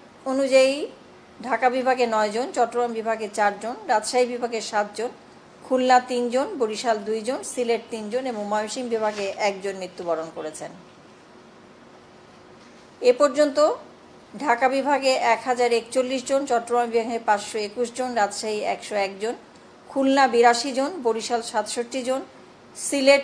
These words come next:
চুরাশি জন, রংপুর তিপ্পান্ন জন এবং ময়মনসিংহ, ময়মনসিংহ বিভাগে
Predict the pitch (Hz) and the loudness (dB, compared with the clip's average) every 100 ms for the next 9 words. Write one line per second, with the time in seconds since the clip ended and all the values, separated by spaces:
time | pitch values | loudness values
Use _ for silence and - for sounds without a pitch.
0 | - 254 240 233 285 254 277 269 214 214 | 0 4 4 4 -2 0 0 2 0 0
1 | 247 233 220 - 220 220 240 240 240 247 | -4 -6 -6 -6 -6 0 0 2 0 -2
2 | 233 214 202 202 202 233 - 214 214 233 | -2 -4 -4 -4 -4 -10 -6 -4 -2 -4
3 | 254 233 220 214 208 | -4 -2 -2 -2 -2